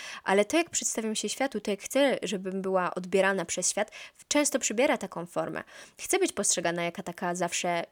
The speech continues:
wesoła, y, niezbyt chyba ogarnięta. Czy ja tego chcę, czy tak po prostu się stało w trakcie ewolucji mojej osobowości, że sta-, taka nieogarnięta byłam?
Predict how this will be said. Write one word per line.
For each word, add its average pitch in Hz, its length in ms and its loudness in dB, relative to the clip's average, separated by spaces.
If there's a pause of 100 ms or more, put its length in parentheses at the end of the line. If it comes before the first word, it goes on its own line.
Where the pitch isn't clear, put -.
wesoła, 254 760 4 (420)
y, - 240 -16
niezbyt 190 600 -2 (240)
chyba 185 200 4
ogarnięta. 240 880 0 (1080)
Czy - 120 0
ja 247 120 4
tego 196 240 -2
chcę, - 180 -4
czy - 100 -10
tak 185 120 -6
po 185 100 -4
prostu 185 280 -8
się 185 120 -6
stało 175 280 -2
w - 120 -16
trakcie 170 360 -6
ewolucji 175 460 -4
mojej 170 220 -2
osobowości, 170 680 -6
że 165 260 -4 (100)
sta-, - 560 -6
taka 196 200 -10
nieogarnięta 170 580 -4
byłam? 180 300 -8